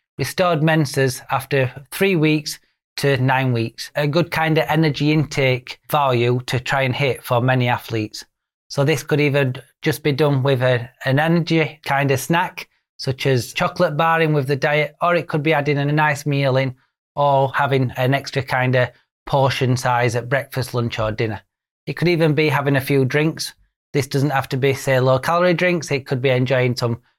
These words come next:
fruit juices, some smoothies, some milkshakes, et cetera. So getting some nice energy intake in through drinks rather than just food alone in that post-fight camp period. Lastly, on what you can do nutrition-wise post-fight, so, you know, a study by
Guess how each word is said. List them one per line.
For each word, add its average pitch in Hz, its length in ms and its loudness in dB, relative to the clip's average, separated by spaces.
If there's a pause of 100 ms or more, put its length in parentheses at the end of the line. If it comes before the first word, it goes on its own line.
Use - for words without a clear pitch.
(160)
fruit 175 200 4
juices, 165 520 2
some 131 160 -2
smoothies, 156 560 2
some 135 240 0
milkshakes, 143 560 -2
et 123 160 -6
cetera. 127 420 -4 (260)
So 135 180 -4
getting 135 400 -2
some 131 240 -2
nice 156 280 0
energy 143 380 0
intake 127 460 -2
in 120 160 -2 (400)
through 175 240 4
drinks 131 520 0
rather 131 240 0
than 131 140 2
just 127 160 -2
food 127 260 2
alone 120 380 2 (140)
in 139 140 -2
that - 240 -6
post-fight 120 520 -2
camp 110 300 -6
period. 110 440 -2 (140)
Lastly, 165 680 0 (140)
on 147 380 0
what 156 240 2
you 143 60 0
can - 140 -2
do 151 160 4
nutrition-wise 139 760 0
post-fight, 131 760 0
so, 160 120 0
you 165 40 4
know, 175 120 4
a 160 40 0
study 175 300 0
by 165 420 -2